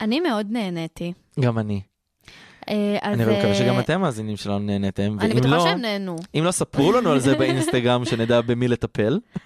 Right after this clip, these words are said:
Speaker 1: אה, אז, אה, אנחנו ככה סיכמנו את כל נושא המסיבות, ש-, שאני, אני חושבת ש-, שכן, הוא חושב שלא, אבל בכללי, כל אחד שיעשה מה שטוב לו, ו-,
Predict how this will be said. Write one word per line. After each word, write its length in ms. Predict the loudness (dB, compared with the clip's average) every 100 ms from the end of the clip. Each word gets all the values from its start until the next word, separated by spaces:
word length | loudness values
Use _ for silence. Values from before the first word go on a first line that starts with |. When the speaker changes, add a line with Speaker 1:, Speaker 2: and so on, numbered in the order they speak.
| -4 0
Speaker 1:
אה, 340 | 0 0 -4
אז, 180 | -6 -4
אה, 280 | -4 -2 -2
אנחנו 300 | -4 -4 -6
ככה 220 | -8 -10
סיכמנו 560 | -12 -6 -4 -2 -2
את 80 | -4
כל 120 | -4
נושא 300 | -6 -6 -6
המסיבות, 800 | -4 -4 -8 -10 -6 -2 -2 -2
ש-, 120 | -6 -6 -4 -4 -4
שאני, 420 | -6 -6 -6 -4
אני 120 | -4
חושבת 460 | -4 -4 -4 -4 -4
ש-, 100 | -4 -2 -2 -4
שכן, 400 | -6 -4 -4 -4
הוא 80 | -6
חושב 280 | -8 -6
שלא, 300 | -4 -2 0 0
אבל 100 | -2
בכללי, 440 | -6 -4 -2 -2 -6 -14 -10
כל 120 | -4
אחד 180 | -4 -4
שיעשה 380 | -4 -4 -4 -4
מה 100 | -4
שטוב 460 | -6 -4 -2 -2 -2
לו, 160 | -2
ו-, 120 | -2